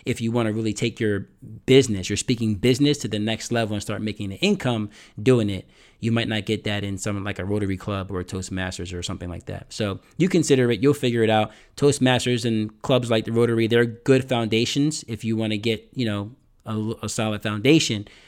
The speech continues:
But if you wanna get, if you wanna be the best at what you do, you know. So anyway, I beat the point up. I just really want you to understand that there's, you have options there.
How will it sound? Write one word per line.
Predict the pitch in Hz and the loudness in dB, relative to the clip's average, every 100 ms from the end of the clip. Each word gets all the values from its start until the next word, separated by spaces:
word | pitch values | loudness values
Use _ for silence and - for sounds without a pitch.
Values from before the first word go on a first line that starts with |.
| _ | _
But | 107 | -6
if | 101 107 | -4 -2
you | 117 | -2
wanna | 110 | -2
get, | 104 113 104 _ _ _ | -2 -4 -4 _ _ _
if | - | -2
you | 143 | 0
wanna | 120 | 2
be | 113 | 0
the | 104 | -4
best | 104 196 123 - | 2 2 2 -4
at | 107 | -8
what | 113 101 | -8 -8
you | 107 | 2
do, | 135 120 104 98 _ _ _ _ _ _ - | 2 2 -2 -8 _ _ _ _ _ _ -16
you | - | -12
know. | 90 - - | -12 -14 0
So | 160 | 2
anyway, | 135 92 - _ _ | 2 0 -8 _ _
I | 147 | 2
beat | 135 131 | 2 0
the | |
point | - 104 95 | -2 -2 -4
up. | - - _ _ | -10 -20 _ _
I | 135 | 0
just | 131 | 2
really | 127 113 | 0 0
want | 104 101 | -2 -4
you | |
to | 98 | -4
understand | 101 - 107 | -6 -4 -6
that | 98 | -4
there's, | 104 95 | -6 -4
you | 110 | -4
have | 104 | -2
options | 95 - - 95 | -6 -8 -12 -10
there. | 92 | -10